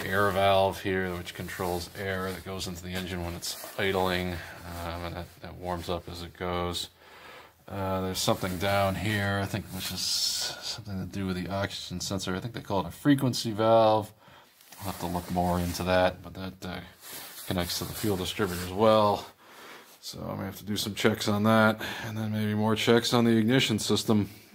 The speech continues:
uh, as well. Uh, so we'll see. Um, so just, uh, some further updates coming. So, uh, stay tuned as we continue to, uh, go a little bit deeper into... Um, the, uh,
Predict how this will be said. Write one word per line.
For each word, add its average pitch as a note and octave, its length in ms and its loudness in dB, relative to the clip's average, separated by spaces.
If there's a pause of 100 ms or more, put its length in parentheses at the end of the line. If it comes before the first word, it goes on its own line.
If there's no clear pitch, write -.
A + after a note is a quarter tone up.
(160)
uh, G2 300 -4
as F2+ 100 -8
well. G#2 480 2 (720)
Uh, F2+ 300 -6 (220)
so - 220 -10
we'll F#2+ 160 -10
see. A2+ 500 6 (280)
Um, G2+ 380 -6 (1040)
so F#2 360 -8
just, - 320 -2
uh, G#2 180 6
some G2 200 -2
further B2 380 8
updates A#2 360 2
coming. D#3 380 2 (520)
So, - 240 -10
uh, E2+ 220 -8
stay G2 340 0
tuned G#2 300 2
as F2 140 0
we F#2+ 140 -2
continue G#2 420 2
to, F#2+ 340 0
uh, F#2 220 0 (680)
go G2 140 0
a F#2+ 40 2
little F#2+ 200 0
bit F2+ 120 -6
deeper F#2+ 340 0
into... F#2 500 -2
Um, F2+ 380 -2 (540)
the, F#2+ 400 -10
uh, F2 160 -10